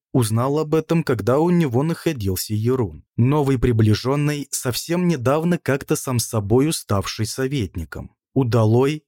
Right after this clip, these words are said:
ценил ясные головы. "А ведь они боятся". "Боялись бы,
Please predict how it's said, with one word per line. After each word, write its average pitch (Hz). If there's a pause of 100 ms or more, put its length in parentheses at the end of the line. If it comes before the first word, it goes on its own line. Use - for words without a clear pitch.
ценил 120
ясные 110
головы. 95 (200)
"А 120
ведь 147
они 180
боятся". 123 (160)
"Боялись 127
бы, -